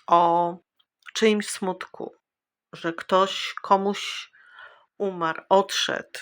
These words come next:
że ktoś się rozstaje, że ktoś jest chory, że ktoś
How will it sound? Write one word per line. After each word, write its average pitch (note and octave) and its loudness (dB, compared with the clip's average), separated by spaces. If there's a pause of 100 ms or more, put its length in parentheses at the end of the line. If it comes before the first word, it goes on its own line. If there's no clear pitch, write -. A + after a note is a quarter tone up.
że F3 -2
ktoś - -2
się - 2
rozstaje, F#3 2
że - -6
ktoś - -4
jest G3+ 0
chory, E3+ 4
że E3 -8
ktoś - -2